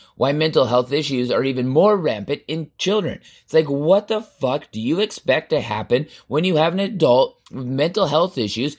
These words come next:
raising a child with, that doesn't have mental health issues that's impressionable? They get mental health issues. Bottom line, you're a product of your environment. Fuck you if you don't believe that, 'cause you are.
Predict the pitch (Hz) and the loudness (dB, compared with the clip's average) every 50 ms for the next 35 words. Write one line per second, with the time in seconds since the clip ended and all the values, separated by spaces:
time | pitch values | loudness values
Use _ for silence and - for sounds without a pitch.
0 | _ _ _ - 104 151 170 170 160 160 180 175 175 170 165 - - - - - | _ _ _ -8 -4 -2 -2 -2 -2 -2 -2 -2 -2 -2 -4 -2 -2 0 0 2
1 | 156 185 196 175 143 135 135 127 _ _ _ _ - 143 165 - 139 143 - _ | 2 2 2 2 0 0 -2 -6 _ _ _ _ -6 -6 -6 -6 -8 -16 -16 _
2 | - - 147 156 151 - - 160 170 160 175 151 151 151 170 165 170 175 165 - | -4 -2 -2 -2 -2 -2 0 0 0 0 -2 -2 -2 -2 -2 0 -2 -4 -2 -2
3 | 160 139 156 160 160 170 165 156 175 180 170 156 - - - _ - 160 170 170 | 0 0 0 0 -2 -4 -6 -4 -4 -6 -6 -8 -10 -18 -20 _ -2 0 0 2
4 | - 196 185 - - - - 143 165 202 214 - - 170 123 - - - - - | 2 0 -2 -2 -6 -8 -2 2 2 2 2 2 -2 -4 -6 -6 -8 -10 -14 -18
5 | _ _ _ _ _ _ _ _ _ - 151 175 180 190 160 131 104 110 143 165 | _ _ _ _ _ _ _ _ _ 0 2 2 2 0 -2 -4 0 4 4 4
6 | 170 - - - - - 104 123 143 147 - 147 120 120 135 131 - 131 135 123 | 4 2 -4 -8 -10 -6 -4 -2 -2 0 0 0 2 2 2 0 0 -2 -2 -2
7 | 131 113 - - - - - _ _ _ _ _ _ _ _ _ _ _ _ _ | -2 -6 -8 -10 -14 -20 -20 _ _ _ _ _ _ _ _ _ _ _ _ _
8 | _ _ _ _ _ _ _ _ - - 117 127 143 156 160 165 156 147 117 90 | _ _ _ _ _ _ _ _ -4 2 4 4 4 4 2 2 0 0 -2 -4
9 | - _ _ _ _ _ _ _ _ _ _ _ _ _ _ _ _ _ _ _ | -12 _ _ _ _ _ _ _ _ _ _ _ _ _ _ _ _ _ _ _
10 | _ _ _ _ _ _ _ - - 117 127 135 123 - - 143 160 185 196 202 | _ _ _ _ _ _ _ -4 0 0 0 0 -2 -2 0 2 2 4 2 0
11 | 190 - 175 170 160 156 170 170 175 165 160 131 110 131 131 120 110 95 80 - | -2 -6 -6 -6 -6 -4 -6 -6 -6 -6 -6 -6 -4 -2 -2 -2 -4 -6 -10 -14
12 | _ _ _ _ _ - - - 147 160 170 175 - 139 143 151 160 165 156 - | _ _ _ _ _ -8 -2 2 2 2 2 0 -6 -6 -2 -2 0 -2 -2 -2
13 | 127 127 135 139 117 113 113 107 104 92 85 71 60 - - - _ _ _ _ | -2 0 0 -2 -2 -4 -4 -4 -2 -4 -4 -6 -10 -16 -18 -20 _ _ _ _
14 | _ _ - 123 135 151 156 147 127 107 - - - _ | _ _ -6 -2 2 4 6 6 6 4 2 0 -14 _